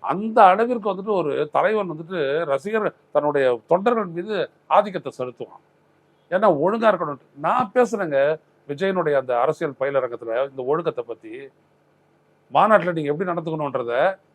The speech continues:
நான் பேசின அரசியல் பயிலரங்கத்துல, ஆத்தூர்ல நடந்த அரசியல் பயிலரங்கத்துல. ஏன்னா, என்னை பேச சொன்னாங்க அதை. ஆ.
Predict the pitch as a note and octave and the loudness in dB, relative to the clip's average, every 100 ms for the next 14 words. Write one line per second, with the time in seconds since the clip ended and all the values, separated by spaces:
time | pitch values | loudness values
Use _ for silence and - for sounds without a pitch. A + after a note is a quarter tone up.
0 | _ _ _ - D#3+ A#3+ G3+ B3+ A#3+ A#3+ | _ _ _ -2 2 4 6 6 8 6
1 | A3+ G#3+ A3 G3+ G3+ F#3 E3+ D3 C#3 D#3 | 6 4 2 2 2 4 2 0 4 4
2 | D#3 E3+ C#3+ C#3 B2+ C3+ D3+ C3 A#2+ A#2 | 4 -2 -2 -6 -6 -4 -6 -8 -10 -10
3 | A2 G#2 F2 _ _ _ _ _ _ - | -14 -20 -20 _ _ _ _ _ _ -6
4 | D3+ F#3 E3 C3+ C#3+ _ B2 A2+ - C#3 | 0 2 2 0 -4 _ -8 -8 -2 -2
5 | C#3 B2 A2 A2 G2 - _ _ _ _ | -2 -8 -10 -12 -14 -18 _ _ _ _
6 | _ _ _ - C#3+ A2 | _ _ _ -4 -2 -2